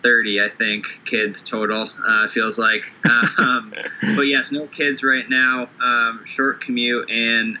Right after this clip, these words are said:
um, an understanding wife, um, who supports me in, um, my triathlon career, if you wanna call it a career.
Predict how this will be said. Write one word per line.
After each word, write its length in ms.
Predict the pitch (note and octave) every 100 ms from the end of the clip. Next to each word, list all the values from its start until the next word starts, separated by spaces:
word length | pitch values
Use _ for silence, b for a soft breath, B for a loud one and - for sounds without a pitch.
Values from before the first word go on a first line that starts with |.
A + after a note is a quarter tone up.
| G#2+
um, 380 | A2 A2 G#2+ -
an 100 | A2
understanding 580 | A#2+ A#2 - A2+ A2 G#2
wife, 280 | G#2+ G2+ - - -
um, 480 | G2+ G2 F#2+ G2+
who 420 | G2+ A2 G2+ G2+ F2+
supports 440 | - - F#2+ -
me 260 | G2+ G2 F#2+
in, 420 | - G2 F#2+ G2
um, 360 | G2 F#2+ G2 G2 -
my 360 | G2 F#2+ F#2+ F2+ - - _ _ -
triathlon 680 | - G2 G2 G2+ F#2+ F#2+ G2 _ - _ _ -
career, 380 | - G#2+ F#2+ F#2+
if 80 | G2+
you 60 |
wanna 160 | G2 F#2+
call 220 | - F#2+
it 20 |
a 40 | G2
career. 420 | - G2 G2